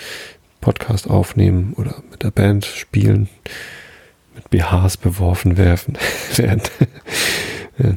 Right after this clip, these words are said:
nee, ich bin gar nicht beworfen worden diesmal, sondern es war alles für den Trommler. Der Timo, der hat sich's aber auch verdient, der hat richtig gut getrommelt.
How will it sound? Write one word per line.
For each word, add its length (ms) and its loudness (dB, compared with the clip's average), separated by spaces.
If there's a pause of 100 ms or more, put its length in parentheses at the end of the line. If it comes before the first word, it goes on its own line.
nee, 120 0
ich 180 0
bin 160 4
gar 120 4
nicht 160 2
beworfen 420 4
worden 140 4
diesmal, 260 2
sondern 180 -2
es 140 -8
war 80 2
alles 180 4
für 120 -4
den 120 2
Trommler. 400 2 (1080)
Der 120 -4
Timo, 320 4
der 100 4
hat 80 0
sich's 220 0
aber 180 4
auch 100 -2
verdient, 360 -2
der 60 -2
hat 80 -6
richtig 280 -4
gut 160 -12
getrommelt. 420 -6